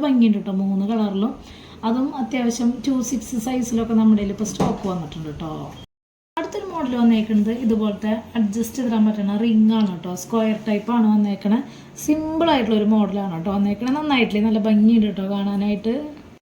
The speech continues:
അടുത്തൊരു മോഡൽ വന്നേക്കണത് ഇതുപോലത്തെ വൈറ്റ് സ്റ്റോൺ വെച്ചുള്ള അത്യാവശ്യം വലിപ്പമുള്ള ഒരു സ്റ്റഡ് ആണ് കേട്ടോ.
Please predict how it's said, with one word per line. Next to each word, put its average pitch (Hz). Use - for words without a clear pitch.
അടുത്തൊരു 381
മോഡൽ 240
വന്നേക്കണത് 214
ഇതുപോലത്തെ 214
വൈറ്റ് 226
സ്റ്റോൺ 233
വെച്ചുള്ള 202
അത്യാവശ്യം 214
വലിപ്പമുള്ള 233
ഒരു 214
സ്റ്റഡ് 202
ആണ് 185
കേട്ടോ. 180